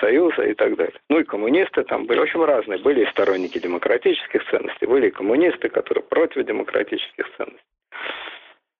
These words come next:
Ну, короче, те, кто про-, за немцев, и те, кто против немцев. Но государства у вас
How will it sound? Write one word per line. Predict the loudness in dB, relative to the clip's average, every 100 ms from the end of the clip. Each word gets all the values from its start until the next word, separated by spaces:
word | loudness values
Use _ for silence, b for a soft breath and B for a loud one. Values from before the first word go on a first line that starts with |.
| _ _ _ _ _ _
Ну, | 0
короче, | 2 2 2 0
те, | 0 0
кто | 2 -2
про-, | 2 0 2
за | 0 4 2 0 -8 _ _ _ _ _ _
немцев, | 0 2 2 0 -2 -4 -10 _ _ _ _
и | 0
те, | 0
кто | 0 -2
против | 2 2 2 0 0
немцев. | -2 -4 -6 2
Но | 2
государства | 2 0 2 4 2 0 -8 0 0 0 -10 _ _ _ _ _ _ _ _ _ _
у | 2
вас | 2